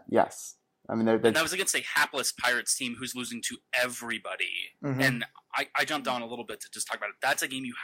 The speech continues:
Speaker 2: have to win,
Speaker 1: Mm-hmm.
Speaker 3: Mm-hmm.
Speaker 2: especially when you look at September. 'Cause I've been talking about September for, since, like, July,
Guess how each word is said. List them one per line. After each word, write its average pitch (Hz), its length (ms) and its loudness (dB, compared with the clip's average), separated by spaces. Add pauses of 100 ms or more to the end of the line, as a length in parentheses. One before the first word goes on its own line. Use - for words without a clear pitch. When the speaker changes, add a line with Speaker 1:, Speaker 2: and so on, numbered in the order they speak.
Speaker 2:
have - 160 -4
to - 180 -12
win, 107 480 -10
Speaker 1:
Mm-hmm. 131 200 2
Speaker 3:
Mm-hmm. 113 140 2 (520)
Speaker 2:
especially 151 480 2
when 135 180 -6
you 120 200 -6
look 107 180 -6
at 107 100 -4
September. - 460 -6 (160)
'Cause - 160 -4
I've 139 80 4
been 147 100 -4
talking 135 140 2
about 123 140 0
September 101 460 -4
for, - 260 -12
since, - 200 -6
like, 98 140 -8
July, - 180 -12